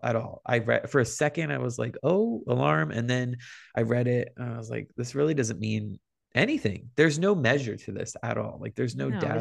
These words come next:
Speaker 2: just a
Speaker 1: at
Speaker 2: bunch
Speaker 1: all."
Speaker 2: of white people. Is it
Speaker 1: Oh.
Speaker 2: all white people?
Speaker 1: In the picture, it is, yeah.
Speaker 2: Mm, there you go.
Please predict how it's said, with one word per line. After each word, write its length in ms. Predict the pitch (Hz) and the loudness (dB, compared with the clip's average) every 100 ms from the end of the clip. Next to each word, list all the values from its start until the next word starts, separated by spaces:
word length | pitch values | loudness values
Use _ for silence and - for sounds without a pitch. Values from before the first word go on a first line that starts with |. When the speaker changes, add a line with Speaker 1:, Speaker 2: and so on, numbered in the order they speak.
| 110 | -2
Speaker 2:
just 140 | 101 | 0
a 40 | - | 2
Speaker 1:
at 40 | |
Speaker 2:
bunch 220 | 208 208 | 2 2
Speaker 1:
all." 120 | 196 170 | 2 0
Speaker 2:
of 60 | 147 - _ _ | -4 -14 _ _
white 340 | 147 147 208 | -8 -2 -2
people. 600 | - 147 131 139 139 143 147 | -4 -8 -6 -6 -4 -4 2
Is 120 | - 220 | 6 8
it 60 | |
Speaker 1:
Oh. 60 | 175 | 8
Speaker 2:
all 60 | |
white 180 | 185 185 | 8 6
people? 480 | - 226 - 233 247 - _ _ - | 4 -6 0 -2 -2 -6 _ _ -4
Speaker 1:
In 80 | 110 | -2
the 80 | 104 | 0
picture, 340 | - - 262 | -2 0 2
it 80 | 143 | 2
is, 240 | 135 151 | 0 -2
yeah. 200 | 143 160 147 _ _ _ _ - | -6 -6 -10 _ _ _ _ -10
Speaker 2:
Mm, 240 | 180 240 294 | -2 -2 -2
there 180 | - 175 | 0 2
you 80 | 190 | 2
go. 140 | 143 | 0